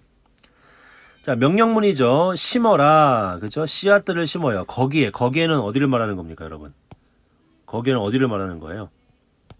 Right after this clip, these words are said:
예, 바로 앞에서 봤었던 여기를 말하는 것 같습니다. 우리와 같은 두뇌들의, 그쵸?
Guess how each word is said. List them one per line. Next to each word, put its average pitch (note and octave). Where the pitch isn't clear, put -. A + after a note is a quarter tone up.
예, C3
바로 B2
앞에서 D3+
봤었던 C#3
여기를 B2+
말하는 A2
것 G2
같습니다. D#2+
우리와 F3+
같은 F3+
두뇌들의, A#2
그쵸? G3